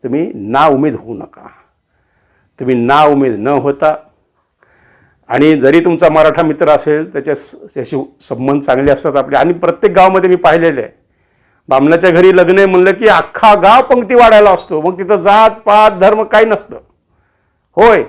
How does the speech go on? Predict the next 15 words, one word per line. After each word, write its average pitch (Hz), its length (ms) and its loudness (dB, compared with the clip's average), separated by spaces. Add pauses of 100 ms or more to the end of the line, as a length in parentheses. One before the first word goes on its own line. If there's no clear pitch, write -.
(400)
चला 202 220 2
नुक्ती 202 300 0
वाढ 220 180 2
रे 220 100 2
इकडं, 190 180 0 (160)
चल 226 160 -2 (220)
बुंदी 190 260 -2
वाढ 226 220 4
इकडं, 190 260 -6
चल 220 200 -2
पुरी 196 220 0
वाढ 220 220 4
इकडं." 196 240 -4 (960)
असं 226 200 0
ह-, 240 300 4